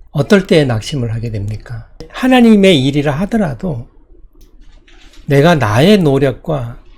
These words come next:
나의 능력으로 행할 때는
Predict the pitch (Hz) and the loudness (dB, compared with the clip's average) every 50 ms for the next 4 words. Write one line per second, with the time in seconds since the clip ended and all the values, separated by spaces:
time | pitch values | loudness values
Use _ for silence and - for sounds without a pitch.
0 | - - - - - - _ _ - _ - _ _ - _ - - - - _ | -20 -20 -20 -20 -20 -20 _ _ -20 _ -20 _ _ -20 _ -20 -20 -20 -20 _
1 | - - 135 117 135 170 214 214 180 143 135 170 220 226 233 247 214 196 175 160 | -10 -6 -2 2 4 4 6 6 4 4 4 6 8 8 8 8 6 6 4 4
2 | 156 139 123 113 110 - - - _ - - 208 190 175 160 156 - 147 117 117 | 2 2 0 -4 -8 -12 -16 -20 _ -10 -8 -4 -4 -4 -6 -6 -6 -6 -6 -4
3 | 139 143 120 107 107 - | -4 -6 -6 -10 -12 -16